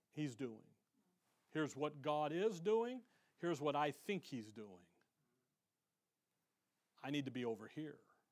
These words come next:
You, you follow that? Now, Romans eight. "The Spirit which is of God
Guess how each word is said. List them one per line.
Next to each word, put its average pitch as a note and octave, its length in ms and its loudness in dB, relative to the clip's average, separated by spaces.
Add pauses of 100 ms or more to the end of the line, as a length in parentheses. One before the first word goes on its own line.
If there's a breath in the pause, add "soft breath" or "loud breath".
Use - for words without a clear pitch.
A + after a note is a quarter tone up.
(760)
You, C#3+ 180 -6
you C#3+ 100 -8
follow G3 340 2
that? G#3+ 260 -2 (1120)
Now, A#2+ 280 0 (260)
Romans E3 360 0
eight. A2 240 -2 (4000)
"The D3 80 0
Spirit A#3+ 500 10
which G#3 300 6
is G#3+ 200 8
of G3 240 8
God D3+ 380 6